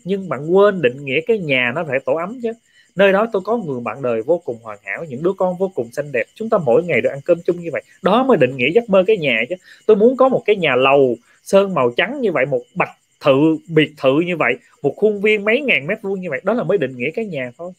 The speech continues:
Giấc mơ của bạn không phải là tổ ấm. Thì liệu bạn ở căn nhà có hạnh phúc được hay không? Chưa chắc mình có được căn nhà đó hay không.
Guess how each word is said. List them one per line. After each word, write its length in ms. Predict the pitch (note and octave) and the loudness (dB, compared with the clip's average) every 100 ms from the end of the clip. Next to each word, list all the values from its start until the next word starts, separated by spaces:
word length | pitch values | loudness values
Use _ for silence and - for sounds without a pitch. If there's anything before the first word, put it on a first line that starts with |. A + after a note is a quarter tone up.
| _ _ _ _ | _ _ _ _
Giấc 200 | B3 B3 | 0 2
mơ 160 | G3 F#3+ | 0 0
của 60 | F#3 | 0
bạn 160 | A#2 | -4
không 220 | - G3+ F#3 | -4 -10 -6
phải 100 | E3 | -8
là 60 | F3 | -6
tổ 60 | C3 | -8
ấm. 220 | D#3+ F3+ - _ _ _ _ _ _ _ _ _ _ _ _ _ | -8 -12 -16 _ _ _ _ _ _ _ _ _ _ _ _ _
Thì 100 | C#3 | 0
liệu 180 | A#2+ C3+ | 2 0
bạn 140 | C3 | -2
ở 140 | B2 | -4
căn 200 | E3 F3 | -4 -6
nhà 120 | D#3+ B2+ | -8 -8
có 100 | C3+ | -8
hạnh 180 | A#2+ | -12
phúc 140 | - G#3+ | -8 -8
được 120 | - - | -8 -12
hay 100 | E3+ - | -14 -14
không? 120 | G3 _ _ _ _ _ | -18 _ _ _ _ _
Chưa 120 | G#3 | -2
chắc 220 | F#3+ A#3+ | 0 -2
mình 120 | C3+ A#2+ | -4 -4
có 100 | F3+ | -4
được 80 | D3+ | -4
căn 140 | D3 | -10
nhà 120 | C3 A#2 | -10 -10
đó 120 | E3 | -10
hay 80 | D3 D3 | -12 -14
không. 100 | D#3+ | -18